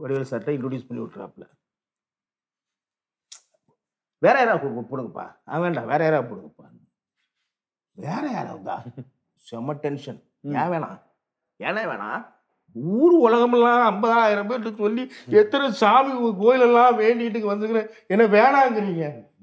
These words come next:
Speaker 1: "இது காமெடியா? timing வேணும். நான் timing பண்ணுவேன். எத்தனை மேடை நாடகங்கள் நிறைய நடிச்சிருக்கிறோம் முன்னே."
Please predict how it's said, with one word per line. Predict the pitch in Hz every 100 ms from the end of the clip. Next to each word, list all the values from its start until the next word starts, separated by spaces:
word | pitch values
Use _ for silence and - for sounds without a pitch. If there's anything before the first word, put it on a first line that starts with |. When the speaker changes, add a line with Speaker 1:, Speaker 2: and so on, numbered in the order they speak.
| 90 _ _ _ _ _
Speaker 1:
"இது | 220 208 -
காமெடியா? | 190 294 294 190 135 135 185 208
timing | 185 233 277 254
வேணும். | 196 156 127 113
நான் | 135 147
timing | 185 277 285
பண்ணுவேன். | 226 202 185 147 120
எத்தனை | 113 247 285
மேடை | 202 214 311
நாடகங்கள் | 262 226 214 208 - _
நிறைய | - 190 320
நடிச்சிருக்கிறோம் | 254 208 311 262 226 180
முன்னே." | 143 120 135